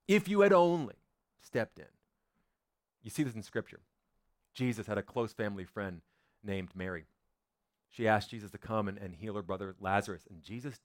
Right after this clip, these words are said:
didn't show up. Lazarus died. Four days later, he finally shows up. Mary thinks he had failed her. He, she's bitter. She's angry with him. What about you?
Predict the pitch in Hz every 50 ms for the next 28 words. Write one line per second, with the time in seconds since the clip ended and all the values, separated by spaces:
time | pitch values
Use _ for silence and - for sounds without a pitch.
0 | _ _ - 107 117 127 - - 117 107 110 123 139 - _ _ _ _ _ _
1 | _ _ _ _ _ _ _ _ _ _ 110 117 139 123 151 135 104 87 - 101
2 | 107 120 139 147 120 90 - _ _ _ - - 202 196 196 196 170 156 180 175
3 | 170 175 147 139 139 147 165 190 185 139 107 107 113 - - 151 151 151 151 143
4 | 131 110 - - 147 139 135 117 117 143 156 143 - - - - - - - 120
5 | 135 147 160 165 170 165 135 - - - - - 151 147 131 - 147 143 127 113
6 | - - - - 139 147 156 156 151 131 113 92 87 - _ _ _ - - 175
7 | - - 143 117 95 85 - _ _ - 165 175 175 147 110 87 - _ _ -
8 | - - 147 127 113 - - _ _ _ _ - 131 143 170 180 175 170 147 101
9 | 95 85 73 - _ _ _ _ _ _ _ _ _ _ _ _ _ _ _ _
10 | _ _ _ _ _ _ _ _ - 147 170 165 143 101